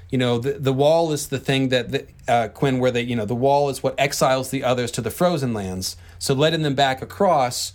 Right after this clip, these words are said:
could be like letting the others back into the trees. Conversely, it could be like Jon becoming a Night's King and leading the others against Westeros because he wants to take the wildlings and attack Winterfell.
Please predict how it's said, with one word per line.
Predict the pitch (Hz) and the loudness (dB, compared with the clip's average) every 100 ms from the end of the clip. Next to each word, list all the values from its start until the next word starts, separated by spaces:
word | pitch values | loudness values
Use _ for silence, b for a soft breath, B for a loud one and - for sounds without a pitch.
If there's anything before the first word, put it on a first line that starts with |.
| B B | B B
could | - 170 | -2 0
be | 160 | 2
like | 147 139 | 2 2
letting | 139 135 135 | 2 0 0
the | 131 | 0
others | 120 123 | 0 -2
back | - 120 113 | 0 0 0
into | 113 | -4
the | 101 | -6
trees. | 92 123 95 - - - b b b - | -6 -6 -6 -8 -10 -12 b b b -8
Conversely, | - 143 143 190 226 - 135 120 120 B B | -2 0 2 2 0 -2 -4 -4 -6 B B
it | 135 | -4
could | - 160 | -2 0
be | 160 | 0
like | 143 | 0
Jon | 139 147 143 | 0 0 2
becoming | 139 139 147 139 127 | 0 0 0 0 0
a | |
Night's | 123 147 151 | 0 0 -2
King | - 135 110 107 104 b b - | -4 -4 -4 -4 -8 b b -4
and | 127 123 | -2 0
leading | 139 190 170 | 2 2 2
the | 143 123 | 0 0
others | 120 120 113 107 - | 0 0 0 -4 -6
against | 120 120 127 120 | -4 0 0 0
Westeros | 139 139 - 107 95 | 0 0 -2 -4 -4
because | - 131 131 | -2 -2 0
he | 135 | 0
wants | 139 175 - | 0 0 -4
to | 143 | -4
take | 139 131 | -2 -2
the | 113 | -2
wildlings | 120 127 123 117 110 | 0 0 0 -2 -4
and | 110 | -4
attack | 104 127 113 - | -4 -4 -4 0
Winterfell. | 160 190 123 107 67 | 0 0 -4 -8 -12